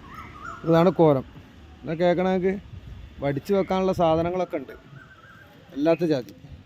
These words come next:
ആ ബാക്കിൽ കണ്ട ഇതാണ് ട്ടത്, നമ്മൾ വീഡിയോയിൽ കണ്ട ഇതാണിത്. ഓക്കെ, ആ വീഡിയോയിൽ കണ്ട ആ വണ്ടി ഇത് കണ്ടോ? ആ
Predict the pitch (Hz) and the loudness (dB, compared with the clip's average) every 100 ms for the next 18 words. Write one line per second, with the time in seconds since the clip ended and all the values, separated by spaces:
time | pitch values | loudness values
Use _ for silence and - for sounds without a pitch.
0 | - 160 160 170 165 202 196 190 202 196 | -8 -2 4 4 4 2 2 2 0 -2
1 | - - - 190 185 180 143 123 - - | -12 -18 -2 0 2 2 0 -4 -10 -8
2 | 147 160 156 165 170 170 165 175 135 139 | -2 0 2 2 2 0 -2 -4 -4 -4
3 | 127 104 - - - - - - - - | -4 -8 -16 -20 -20 -20 -20 -20 -20 -20
4 | - 117 113 151 156 - - - - - | -16 -6 -2 -2 -4 -16 -20 -20 -20 -20
5 | _ _ - 170 160 170 170 160 160 160 | _ _ -4 2 4 4 2 2 2 2
6 | 156 135 127 - - - - 139 120 - | 2 0 -2 -6 -18 -10 -2 0 0 -4
7 | - - - - - - - - - - | -14 -16 -16 -20 -20 -20 -20 -20 -20 -20
8 | - - - - - - - - | -20 -20 -20 -20 -18 -18 -18 -6